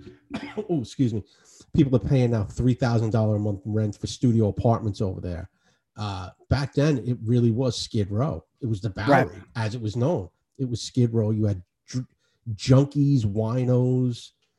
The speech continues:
Speaker 1: just homeless everywhere.
Speaker 2: Prostitutes, pimps
Speaker 1: Prost-
Speaker 2: all over the place. Yeah.
Speaker 1: Exactly. Drugs. I mean, that was Avenue D, which is only, what, three, four blocks away from there, is still considered one, uh, in that whole area,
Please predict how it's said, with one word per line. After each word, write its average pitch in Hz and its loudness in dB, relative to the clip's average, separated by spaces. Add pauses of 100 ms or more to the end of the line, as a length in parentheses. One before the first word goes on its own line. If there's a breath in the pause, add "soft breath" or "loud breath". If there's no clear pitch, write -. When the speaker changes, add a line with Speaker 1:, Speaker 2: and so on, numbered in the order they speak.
(200)
Speaker 1:
just - -4
homeless 143 4
everywhere. - 6
Speaker 2:
Prostitutes, 147 6
pimps 156 6
Speaker 1:
Prost- 170 6
Speaker 2:
all 156 6
over 143 6
the 135 2
place. 143 4
Yeah. 151 6
Speaker 1:
Exactly. 131 2
Drugs. 127 -2
I 135 2
mean, 127 2
that 147 2
was 185 2 (2250)
Avenue 170 4
D, 139 4
which 110 -4
is 104 -2
only, 120 0
what, 104 -8
three, 123 0
four 123 0
blocks 110 -4
away 101 -2
from 90 -8
there, 95 -10 (520)
is 113 -4
still 156 -2
considered 120 -2
one, 113 -4
uh, - -18
in 110 -4
that 123 -4
whole 156 0
area, 110 0